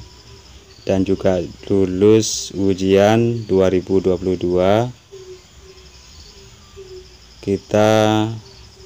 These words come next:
mendaftar lagi di dua ribu dua puluh tiga dengan cara kita langsung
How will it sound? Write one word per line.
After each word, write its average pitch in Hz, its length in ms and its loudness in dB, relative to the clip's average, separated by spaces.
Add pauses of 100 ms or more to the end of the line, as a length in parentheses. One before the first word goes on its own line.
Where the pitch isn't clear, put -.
(240)
mendaftar 98 560 -2
lagi 92 400 0
di 98 400 2
dua 92 240 2
ribu 92 400 0
dua 92 240 0
puluh 92 160 -4
tiga 101 640 0 (1700)
dengan 92 240 -4
cara 101 720 2 (400)
kita 98 800 0
langsung 95 400 -4